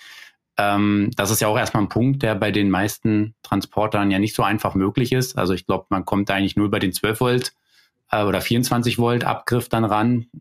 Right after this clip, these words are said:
Da hängt dann, also beim, beim E-Fahrzeug selber hat man ja auch immer noch eine, eine entsprechende, ähm, zwölf Volt Batterie, die ist halt nur relativ schwach, weil dann eigentlich über einen D-C-D-C-Wandler aus dem Hochvolt-Bordnetz,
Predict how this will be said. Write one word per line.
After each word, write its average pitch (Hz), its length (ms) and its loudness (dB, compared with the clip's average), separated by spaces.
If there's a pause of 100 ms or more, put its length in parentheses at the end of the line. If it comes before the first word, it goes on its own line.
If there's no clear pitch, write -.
(140)
Da 98 280 2
hängt 101 280 -2
dann, 104 360 0 (600)
also 98 460 0
beim, 107 300 0
beim 101 120 0
E-Fahrzeug 113 520 0
selber 123 480 0
hat 104 180 -2
man 107 80 0
ja 98 80 2
auch 104 40 2
immer 107 100 2
noch 95 100 0
eine, 98 140 -2 (140)
eine 98 380 -2
entsprechende, 92 640 -2
ähm, 85 320 -2
zwölf 131 220 0
Volt 143 160 0
Batterie, 123 400 0
die 107 120 0
ist 104 100 -2
halt 101 140 -4
nur 98 100 0
relativ 95 340 -2
schwach, - 360 -2 (400)
weil 98 100 0
dann 95 140 0
eigentlich 95 300 0
über 92 100 -2
einen 92 180 0
D-C-D-C-Wandler 95 1000 -2
aus 87 180 0
dem 90 120 0
Hochvolt-Bordnetz, 92 1000 -2